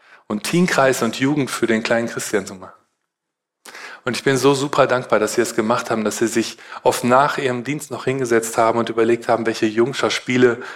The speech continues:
wir am Freitag machen können. Und wie viel Geduld sie mit mir hatten, wenn wir über Tische und Bänke gegangen sind und unsere Fragen rausgehauen haben. Und ich hab irgendwie gespürt, dass Gott mir viele Gesichter in der Gemeinde geschenkt hat, die mich freundlich angesehen haben.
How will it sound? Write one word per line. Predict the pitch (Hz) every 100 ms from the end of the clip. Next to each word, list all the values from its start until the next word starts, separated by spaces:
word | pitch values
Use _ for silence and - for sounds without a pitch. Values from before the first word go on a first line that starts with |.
| -
wir | 117 113
am | 113
Freitag | - 113 120 -
machen | 104 98 98
können. | 101 92 95 _ _ _ _ _ - - _ -
Und | 120 117 - _
wie | 135
viel | - 131
Geduld | 127 147
sie | 143
mit | 123 113
mir | 113 -
hatten, | 113 117 110
wenn | 113
wir | 117
über | 117 117
Tische | - -
und | 113
Bänke | 117 127 104
gegangen | 98 95 95
sind | 92 92 - _ - - -
und | 113 123
unsere | 113 113
Fragen | - 123 135
rausgehauen | 104 101 - 110 101 98 95 -
haben. | 95 92 - _ _ - - -
Und | 127
ich |
hab | 127
irgendwie | 143 151 139
gespürt, | 123 120 - 131 131
dass | -
Gott | 139 135
mir | 127 -
viele | - 160 147
Gesichter | - 110 127 - - 120
in |
der | 117
Gemeinde | 117 117 135 131
geschenkt | 113 - 117
hat, | 117
die | 123
mich | 117
freundlich | - 139 151 165 135 123
angesehen | 147 127 104 98 98
haben. | -